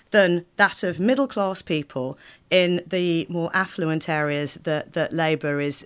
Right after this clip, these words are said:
Labour is picking up. So these are, they tend to be older, these are very white areas, these are people who are generally more socially conservative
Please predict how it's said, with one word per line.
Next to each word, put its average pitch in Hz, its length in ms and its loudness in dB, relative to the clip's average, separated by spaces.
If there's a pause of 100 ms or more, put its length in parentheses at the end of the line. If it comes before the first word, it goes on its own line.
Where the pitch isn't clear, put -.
Labour 156 320 -4
is 151 120 -4
picking 160 360 -4
up. 151 220 -2 (480)
So 240 260 4
these 302 400 2
are, 226 540 4
they 190 100 0
tend 170 220 -4
to - 60 -10
be - 200 -8
older, 233 400 4
these 175 200 0
are 165 60 -4
very 143 280 -2
white 185 560 0
areas, 175 640 0
these 180 320 -2
are 156 220 -2
people 151 340 -6
who 151 160 -4
are 147 80 -2
generally 160 640 2
more 160 240 -2
socially 143 480 -4
conservative 170 960 -2